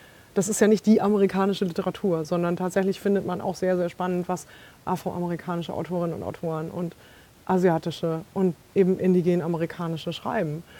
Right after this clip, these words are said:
Und meine persönliche, äh, Erstbegegnung war in einem, ähm, Seminar in Amerika. Ich hab damals im, äh, in Vermont am Middlebury College studiert und hab da, äh, ein Seminar gemacht zu Native American Literature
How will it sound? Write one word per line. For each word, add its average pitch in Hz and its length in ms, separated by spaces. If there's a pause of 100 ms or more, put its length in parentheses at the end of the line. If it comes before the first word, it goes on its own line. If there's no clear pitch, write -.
(440)
Und 190 480
meine 202 240
persönliche, 208 1120
äh, 165 80
Erstbegegnung 220 720
war 185 340
in 190 200
einem, 180 480
ähm, 165 460 (160)
Seminar 185 560
in 226 140
Amerika. 226 520
Ich - 100
hab 175 80
damals 175 320
im, 170 260 (540)
äh, 175 300
in 185 100
Vermont 170 500
am 185 140
Middlebury 190 400
College 196 360
studiert 208 460
und 185 140
hab 180 160
da, 170 720
äh, 160 260
ein 175 120
Seminar 170 320
gemacht 240 240
zu 208 80
Native 196 260
American 180 380
Literature 240 480